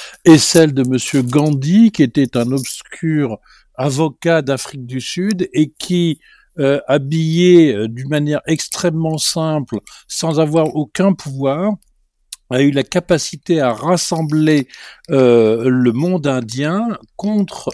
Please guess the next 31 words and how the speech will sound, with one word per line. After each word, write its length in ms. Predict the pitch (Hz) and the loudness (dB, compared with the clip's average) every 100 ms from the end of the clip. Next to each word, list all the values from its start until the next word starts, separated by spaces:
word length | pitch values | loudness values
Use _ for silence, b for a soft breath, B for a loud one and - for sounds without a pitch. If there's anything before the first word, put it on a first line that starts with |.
| - | -4
euh, 400 | 123 117 107 107 | 0 2 0 0
la 120 | 117 | -4
colonisation 960 | - 151 143 135 123 127 117 - 135 131 | -2 -2 -2 -4 -4 -4 -4 -6 -6 -6
britannique, 680 | 107 104 127 113 107 165 - | -6 -8 -4 -4 -2 -4 -4
qui 120 | 123 | -6
était 160 | 113 | -4
pourtant 380 | 117 110 - 120 | -6 -8 -12 -10
à 60 | 107 | -8
son 200 | - 107 | -8 -12
apogée, 560 | 95 104 98 107 190 - B B B B - | -12 -14 -12 -10 -10 -12 B B B B -4
et 100 | 147 | -4
qui, 240 | - - | -4 -6
à 140 | - 156 | -4 -4
ce 180 | - 165 | -4 -4
moment-là, 560 | 139 120 107 110 180 170 | -4 -4 -4 -4 -4 -6
est 180 | 117 139 | -6 -8
arrivé 640 | 107 110 104 135 214 202 | -6 -6 0 2 2 0
à 200 | - 131 151 | 0 0 0
la 440 | 123 117 117 175 | -2 -2 2 2
faire 180 | - - | 2 -6
shooter. 380 | - 127 - _ _ _ - B B B B - | -8 -18 -20 _ _ _ -20 B B B B 0
Alors, 240 | 135 185 | 4 4
ces 220 | - 190 | 4 2
gens-là 480 | 147 170 175 214 254 | 2 0 0 0 0
dont 180 | 175 139 | 0 -2
vous 120 | 123 | -4
me 80 | 123 | -6
citez, 560 | - 143 - 208 240 220 - | -8 -14 -6 -2 -2 -4 -8
Trump, 380 | - 123 156 139 | -6 -2 -2 -4
messieurs 260 | 113 123 | -6 -8
Trump, 480 | - - 156 180 | -8 -2 0 0